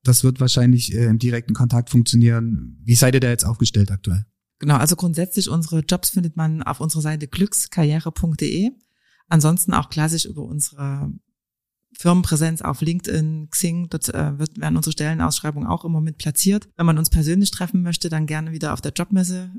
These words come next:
Speaker 2: die im September in Leipzig stattfindet. Ja, das sind so die gängigen Plattformen, wo man uns findet.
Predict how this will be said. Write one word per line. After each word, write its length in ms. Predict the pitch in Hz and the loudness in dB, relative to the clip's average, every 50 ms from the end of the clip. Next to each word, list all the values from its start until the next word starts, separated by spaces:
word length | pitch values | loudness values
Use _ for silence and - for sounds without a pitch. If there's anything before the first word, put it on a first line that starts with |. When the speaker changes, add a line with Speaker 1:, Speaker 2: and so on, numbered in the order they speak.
| - _ - | -18 _ -18
Speaker 2:
die 80 | 160 | -18
im 80 | 160 156 | -14 -12
September 420 | 156 156 - - 175 175 170 170 | -12 -6 -2 0 2 2 2 0
in 80 | 165 160 | -2 -2
Leipzig 300 | 165 170 - - - - | -4 -4 -6 -6 -6 -4
stattfindet. 600 | - 160 - - - 180 175 165 170 160 - - _ _ _ _ _ _ _ _ _ | -4 -4 -4 -2 -2 -2 -2 -2 -4 -6 -10 -14 _ _ _ _ _ _ _ _ _
Ja, 200 | - 139 135 135 | -4 -2 -2 -2
das 140 | - 147 - | -2 -2 -2
sind 80 | 160 | -2
so 100 | 151 147 | -2 -2
die 260 | 143 143 147 143 147 _ _ - | -4 -12 -16 -20 -20 _ _ -2
gängigen 560 | - 151 147 147 151 143 - 147 143 139 139 _ _ _ _ | 0 2 2 2 0 -2 -4 -6 -8 -10 -16 _ _ _ _
Plattformen, 400 | - 156 151 - - - 156 151 | -4 -2 -2 0 2 2 2 2
wo 40 | 151 | 2
man 180 | 147 147 139 - | 0 -2 -2 -2
uns 240 | 139 139 - - _ _ _ _ _ _ | -4 -4 -6 -8 _ _ _ _ _ _
findet. 380 | - 151 151 143 143 - _ | -14 -14 -12 -14 -14 -18 _